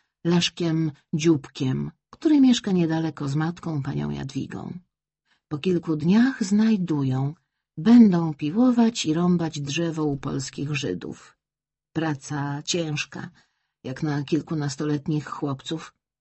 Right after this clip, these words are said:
i na silnym mrozie, ale już się umówili.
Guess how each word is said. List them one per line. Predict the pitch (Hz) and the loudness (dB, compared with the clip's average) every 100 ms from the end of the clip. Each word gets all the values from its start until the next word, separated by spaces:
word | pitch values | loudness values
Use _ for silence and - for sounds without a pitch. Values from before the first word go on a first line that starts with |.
| _ _ _ - | _ _ _ 2
i | 185 | 4
na | 151 | 4
silnym | 151 151 151 151 147 | 2 2 2 2 2
mrozie, | 143 139 135 135 78 _ _ _ _ _ _ - | 0 0 -2 -4 -10 _ _ _ _ _ _ -6
ale | 226 165 | -2 0
już | 135 - | -2 -4
się | - 147 | -8 -6
umówili. | 151 175 180 170 143 | -4 -2 0 -2 -4